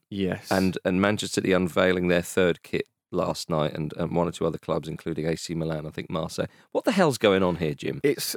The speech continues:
Speaker 1: uh, they've missed a deadline, haven't they, clearly, 'cause they've given loads of teams the same third kit and they look like the title page of a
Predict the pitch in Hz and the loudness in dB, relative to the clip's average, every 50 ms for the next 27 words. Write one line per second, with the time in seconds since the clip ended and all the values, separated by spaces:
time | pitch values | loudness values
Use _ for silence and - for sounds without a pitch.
0 | - 139 127 - - - 131 123 123 147 143 - - 131 - - 131 120 107 - | -2 -2 -4 -2 0 0 0 2 4 2 2 2 0 -4 0 2 2 2 2 2
1 | 98 92 92 95 98 104 101 98 90 95 95 - - - 107 101 92 87 90 95 | 0 0 0 2 0 0 0 0 0 0 -2 0 2 4 4 4 4 4 2 0
2 | - 110 101 107 98 95 - 110 110 104 104 107 107 104 101 - 95 - - 104 | 2 2 4 4 4 4 4 4 4 4 6 6 6 6 4 2 -2 -2 0 0
3 | 98 92 85 101 - - - 101 98 98 92 - - 101 98 98 92 - - 95 | 0 0 0 0 0 2 4 4 4 4 2 4 6 6 6 6 4 2 0 2
4 | 85 - 92 95 95 98 98 101 104 107 - - 104 92 82 98 - - - - | 2 2 4 4 4 4 4 6 6 6 6 6 4 4 4 2 -2 -2 0 2
5 | 104 98 95 - 107 92 - - 95 92 90 87 82 85 90 90 | 2 2 2 0 -2 -2 0 2 2 4 4 2 0 -4 -8 -10